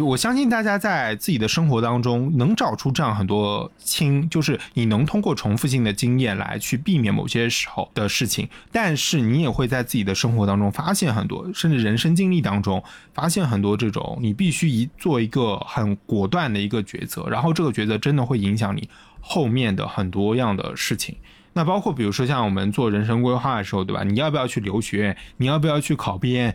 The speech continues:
你要去哪家公司，对吧？你要不要，呃，去升学还是找工作？每个这种事情其实真的都是一次性。为什么说我们现在每个人对于自己人生的这种焦虑感会不停地去上升？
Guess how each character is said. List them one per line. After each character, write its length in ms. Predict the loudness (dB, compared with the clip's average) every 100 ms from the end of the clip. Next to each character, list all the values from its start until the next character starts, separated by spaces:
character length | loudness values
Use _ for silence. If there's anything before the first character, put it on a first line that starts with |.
| -6 -4
你 100 | 0
要 100 | 0
去 120 | 2
哪 160 | 0 2
家 120 | 0
公 240 | 2 2
司， 320 | 0 0 0 0
对 80 |
吧？ 140 | -2 0
你 140 | 0
要 160 | 2 2
不 60 |
要， 140 | 0 0 -4
呃， 180 | -4 -2
去 180 | 0
升 240 | 0 2 2
学 160 | 2
还 80 | 0
是 100 | -2
找 160 | -2 -2
工 200 | 0 0
作？ 180 | 0 -2 -10 -8 -2
每 240 | 0 2
个 160 | 2 2
这 120 | 2
种 160 | 2
事 160 | 0 -2
情 300 | 0 -2 -4 -6
其 200 | -4 -2
实 160 | 0 0
真 180 | 2
的 100 | 2
都 200 | 2 0
是 200 | 0 0
一 120 | 0 -2
次 160 | -2
性。 120 | -2 0
为 120 | 0
什 140 | 0
么 100 | 0
说 240 | 0 -2 -4 -8 -20 -10 -2
我 140 | 0
们 160 | 2 2
现 200 | 0 0
在 320 | 0 -4 -2
每 180 | -2 -2
个 100 | 0
人 200 | 2 2
对 160 | 2 2
于 180 | 0
自 160 | 0 -2
己 180 | -2 -6 -8
人 240 | -4 -2
生 200 | 0 2
的 100 | 0
这 100 | 0
种 160 | -2 -2
焦 220 | -2 0
虑 180 | 0 0
感 200 | -4 -6
会 300 | -4 -4 -6 -16 _
不 140 | -2
停 220 | 0 -2
地 40 | 0
去 140 | 0
上 260 | 0 0 -2
升？ 220 | -2